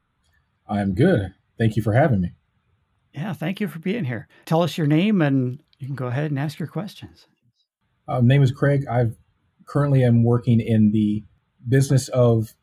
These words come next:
Speaker 1: helping companies when they don't have the cycles to get things done. Um, a lot of managed services, so to speak. So I do come across a lot of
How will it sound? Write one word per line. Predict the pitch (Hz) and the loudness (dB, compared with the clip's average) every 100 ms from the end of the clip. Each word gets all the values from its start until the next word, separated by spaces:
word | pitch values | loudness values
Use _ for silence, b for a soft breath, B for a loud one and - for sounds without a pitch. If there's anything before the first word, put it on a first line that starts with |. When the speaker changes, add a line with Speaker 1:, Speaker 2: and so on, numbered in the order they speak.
| _ 123 - | _ -10 0
Speaker 1:
helping | 147 151 139 139 131 127 - _ | 0 2 4 4 4 2 -2 _
companies | - 131 135 123 113 | -2 0 2 2 2
when | 110 117 | 2 2
they | 113 | 2
don't | 107 117 | 2 0
have | 113 104 | -2 -4
the | |
cycles | 107 113 104 104 101 - - | -6 -4 -4 -4 -10 -10 -8
to | - 101 98 98 | -2 -2 -2 -6
get | 107 - | -8 -2
things | 107 98 | -4 -4
done. | 107 98 107 _ _ _ _ _ _ _ | -8 -10 -12 _ _ _ _ _ _ _
Um, | 120 - 117 127 - _ _ _ | -8 -6 -6 -10 -18 _ _ _
a | 113 | -4
lot | 113 110 | -2 0
of | 110 107 104 | 0 0 0
managed | 110 113 110 - | 2 2 0 0
services, | 110 107 - 107 - | -2 -2 -2 -4 -2
so | 107 | -4
to | 104 | -6
speak. | - 107 104 | -4 -4 -4
So | - | -4
I | 104 | -4
do | 98 107 | 0 0
come | - 107 | 2 0
across | 104 107 101 | 0 -4 -2
a | |
lot | 104 101 101 | -6 -4 -6
of | 98 | -8